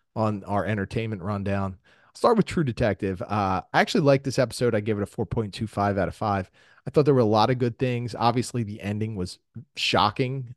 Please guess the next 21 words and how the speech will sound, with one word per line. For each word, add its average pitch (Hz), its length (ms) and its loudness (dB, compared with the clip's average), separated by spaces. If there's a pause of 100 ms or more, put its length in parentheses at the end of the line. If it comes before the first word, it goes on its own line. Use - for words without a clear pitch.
uh, 101 240 -4
to - 120 -14
see 113 280 -4
what 101 240 -4
Peter 110 260 -2
had 101 220 -2
to 95 80 -8
do 98 300 -4
at 95 80 -4
the 101 120 -6
end 90 140 -6
of 92 120 -6
that 92 200 0
episode. 90 560 -4 (360)
Without 147 260 4
giving 127 200 0
away 107 220 0
any 98 140 -4
spoilers, 95 640 -2
was, 87 240 -4
uh, 85 260 -2